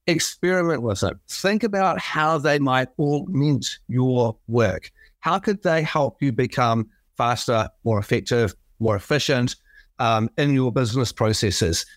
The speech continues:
There is some business processes that can be automated through business process automation. You could be using a chatbot or natural language, um, or computer vision,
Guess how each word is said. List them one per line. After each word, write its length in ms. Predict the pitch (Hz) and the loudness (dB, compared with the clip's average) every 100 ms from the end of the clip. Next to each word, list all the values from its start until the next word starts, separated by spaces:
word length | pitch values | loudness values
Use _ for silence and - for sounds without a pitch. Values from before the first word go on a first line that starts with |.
| _ | _
There 140 | 160 165 | -2 0
is 140 | 151 | 0
some 240 | - 160 147 | 0 0 0
business 300 | 135 139 113 | 0 -2 0
processes 600 | 139 123 135 117 117 139 | 0 0 0 0 0 0
that 180 | 135 | -2
can 220 | - 127 117 | 0 0 2
be 180 | 117 117 | 0 0
automated 560 | 135 139 127 127 127 | -2 0 0 0 0
through 140 | - 107 | -2 0
business 320 | 113 107 104 | 0 0 0
process 480 | 110 101 - 101 - | 0 0 0 0 0
automation. 640 | 107 120 160 151 170 143 | -2 0 0 0 0 2
You 120 | 117 | 0
could 120 | 113 | -2
be 140 | 107 110 | 0 2
using 380 | 113 104 104 104 | 2 2 2 2
a 40 | |
chatbot 440 | - 170 - 135 | 2 0 0 0
or 100 | 117 | 0
natural 360 | 107 101 - 110 | 0 -2 -2 0
language, 560 | 151 180 147 127 117 - - - - - - | 2 2 2 0 -2 -8 -16 -20 -20 -12 -2
um, 280 | 117 117 127 | 0 2 0
or 140 | 139 | -2
computer 420 | - 113 147 131 | -2 -2 0 0
vision, 500 | 113 156 143 127 113 | 2 0 2 0 -2